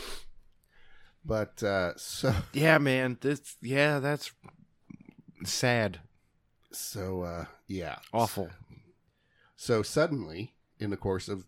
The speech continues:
Speaker 1: this time period, Metheny had caught a taste for murder.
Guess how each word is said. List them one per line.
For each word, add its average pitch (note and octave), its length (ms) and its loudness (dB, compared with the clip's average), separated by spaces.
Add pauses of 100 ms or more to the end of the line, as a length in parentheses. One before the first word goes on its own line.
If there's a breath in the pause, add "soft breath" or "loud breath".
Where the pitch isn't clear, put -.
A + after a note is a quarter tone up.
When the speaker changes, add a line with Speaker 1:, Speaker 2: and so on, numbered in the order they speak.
(120)
Speaker 1:
this - 160 -12
time A#2+ 260 0
period, D#2+ 420 -4
Metheny G2 440 -4
had F#2+ 120 -8
caught F#2 200 -4
a F2+ 60 -6
taste - 360 -10
for E2+ 180 -6
murder. D2+ 400 -4